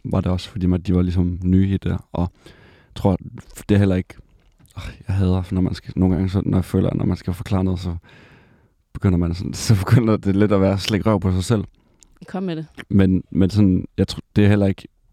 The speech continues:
Speaker 1: fordi at de var heller ikke kl-, de var ligesom ikke, øh, vant til, at, at f-, at det var en artist, der også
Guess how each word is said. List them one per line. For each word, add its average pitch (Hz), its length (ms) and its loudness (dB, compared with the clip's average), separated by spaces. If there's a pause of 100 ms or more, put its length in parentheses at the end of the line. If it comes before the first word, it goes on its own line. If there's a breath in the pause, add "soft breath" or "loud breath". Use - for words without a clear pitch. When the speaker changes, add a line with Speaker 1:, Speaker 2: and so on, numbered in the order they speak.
Speaker 1:
fordi 104 160 2
at 95 80 2 (260)
de 113 100 4
var 104 80 4
heller 110 180 4
ikke 95 140 -2 (320)
kl-, 110 120 -2 (240)
de 110 100 2
var 98 80 2
ligesom 98 240 4
ikke, 98 220 0
øh, - 200 -2 (1400 soft breath)
vant 95 240 0
til, 92 200 0
at, 82 160 -6 (260)
at - 160 -2
f-, - 180 -16 (180)
at 92 160 -2
det 92 120 4
var 90 80 2
en 90 80 0
artist, - 360 -2
der 90 60 2
også 90 120 0